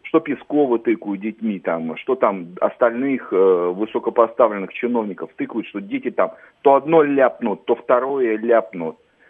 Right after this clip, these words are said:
Вместо того, чтобы им дать подзатыльник хороший и сказать: «Заткнись», они как-то вот это боятся сделать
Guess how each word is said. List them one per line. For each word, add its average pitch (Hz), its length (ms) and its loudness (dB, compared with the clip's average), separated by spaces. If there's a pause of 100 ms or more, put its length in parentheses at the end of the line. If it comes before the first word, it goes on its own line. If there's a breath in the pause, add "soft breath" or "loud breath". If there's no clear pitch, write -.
Вместо 135 220 -4
того, 151 200 2
чтобы 143 260 -2
им 139 100 -4
дать 131 260 2
подзатыльник 147 720 -2
хороший 127 560 0
и - 40 -10
сказать: 123 340 0
«Заткнись», 160 640 -2 (720)
они 139 240 0
как-то - 280 0
вот 113 200 -4
это 131 160 0
боятся 110 580 0
сделать 127 380 2